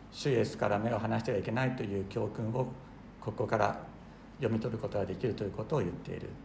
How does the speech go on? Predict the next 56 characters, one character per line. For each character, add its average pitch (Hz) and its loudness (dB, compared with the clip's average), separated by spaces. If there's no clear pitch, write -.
と 107 -4
い - -2
う - -8
こ 107 2
と 92 -2
を 87 -4
読 110 2
ん 92 0
だ 90 -2
こ 90 -4
と 82 -4
が 78 -2
あ - -6
り - -10
ま - -12
す。 - -16
で 160 4
も 131 6
ね、 104 0
こ 160 4
れ、 180 6
無 147 4
理 - 4
じ 139 6
ゃ 104 6
な 92 0
い？ - -2
<laughs> - -
無 196 12
理 254 12
だ 170 12
と 156 8
思 165 12
い 202 10
ま 226 6
せ 233 8
ん 208 6
か？ 135 8
私 214 8
は 208 12
も 185 10
う - 0
自 156 6
分 226 10
だ 247 12
っ 240 8
た 180 12
ら 135 10
無 156 8
理 196 12
だ 139 12
と - 6
思 120 10
い 117 10
ま 117 6
す。 - 2